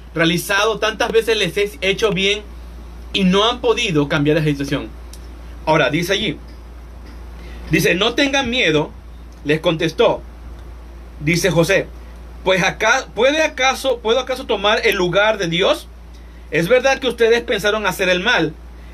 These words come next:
pero Dios transformó ese mal en bien para lograr lo que hoy estamos viendo". Me encanta. "Salvar la vida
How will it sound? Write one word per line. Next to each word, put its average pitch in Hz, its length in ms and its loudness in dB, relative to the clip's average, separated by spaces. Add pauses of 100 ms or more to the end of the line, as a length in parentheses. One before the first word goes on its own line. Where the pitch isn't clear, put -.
(160)
pero 180 240 4
Dios 214 340 4
transformó 208 560 2
ese 180 220 0
mal 220 380 2
en 165 200 0
bien 175 380 0 (380)
para 151 240 4
lograr 180 500 2 (220)
lo 143 200 2
que 151 80 -2
hoy 160 200 4
estamos 160 420 0
viendo". 156 360 2
Me 127 100 -4
encanta. 151 500 0 (380)
"Salvar 170 600 2
la 214 120 2
vida 147 480 0